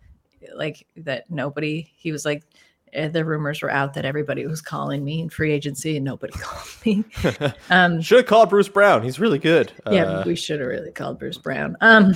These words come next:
Speaker 1: <laughs>
Speaker 2: <laughs>
Speaker 1: but
Speaker 2: That
Speaker 1: I
Speaker 2: would have
Speaker 1: think
Speaker 2: required the Raptors to have more than six players on their team who can play on a given night, Katie. That's not
Speaker 1: That's
Speaker 2: what
Speaker 1: true.
Speaker 2: they did this year. That wasn't
Speaker 1: It's
Speaker 2: their
Speaker 1: true.
Speaker 2: vibe.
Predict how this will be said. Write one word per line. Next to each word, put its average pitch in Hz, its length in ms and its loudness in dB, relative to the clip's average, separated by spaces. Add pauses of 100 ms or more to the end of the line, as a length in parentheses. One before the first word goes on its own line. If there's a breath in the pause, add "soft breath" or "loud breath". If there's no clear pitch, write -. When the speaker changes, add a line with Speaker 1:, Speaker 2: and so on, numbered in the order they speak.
(180)
Speaker 1:
<laughs> - 220 -2
Speaker 2:
<laughs> - 360 2
Speaker 1:
but - 300 -4
Speaker 2:
That 220 320 2 (640 loud breath)
Speaker 1:
I 233 120 6
Speaker 2:
would 254 120 8
have 311 120 6
Speaker 1:
think 180 120 -2
Speaker 2:
required 165 420 6
the 131 60 0
Raptors 123 400 2
to 113 80 -4
have 113 220 0
more 113 180 2
than 98 100 -8
six - 280 -12
players 107 340 -2
on 95 60 -12
their 95 120 -6
team 87 220 -12
who 90 100 -12
can 95 120 -14
play 101 180 -4
on 92 80 -6
a - 20 -12
given 90 280 -10
night, 73 160 -10
Katie. 95 300 -6
That's 107 220 -8
not 73 100 -6
Speaker 1:
That's - 100 -8
Speaker 2:
what - 80 -10
Speaker 1:
true. 160 140 -6
Speaker 2:
they 160 120 -8
did 98 160 -10
this 98 180 -14
year. 123 200 -10
That 139 120 -10
wasn't 117 200 -10
Speaker 1:
It's 104 80 -8
Speaker 2:
their 113 100 -4
Speaker 1:
true. 117 100 -4 (180)
Speaker 2:
vibe. - 100 -10